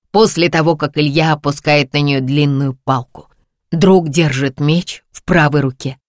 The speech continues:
а левой орудует палкой на манер второго клинка.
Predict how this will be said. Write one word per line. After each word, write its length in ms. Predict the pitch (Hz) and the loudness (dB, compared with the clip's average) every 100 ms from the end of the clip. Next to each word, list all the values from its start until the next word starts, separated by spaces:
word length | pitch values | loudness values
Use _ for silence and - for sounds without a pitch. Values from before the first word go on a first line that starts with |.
| _ _ _ | _ _ _
а 160 | 175 165 | 0 0
левой 420 | 139 175 196 196 _ _ - | 2 2 0 -6 _ _ 0
орудует 600 | 180 180 160 147 139 - | 2 4 2 2 0 -2
палкой 480 | - 160 165 170 156 | 0 2 2 0 2
на 100 | 147 | 2
манер 380 | 139 143 147 | 2 2 0
второго 480 | 143 - 139 135 131 | -2 -2 0 0 -2
клинка. 480 | 127 135 131 - 127 | -2 -4 -4 -6 -10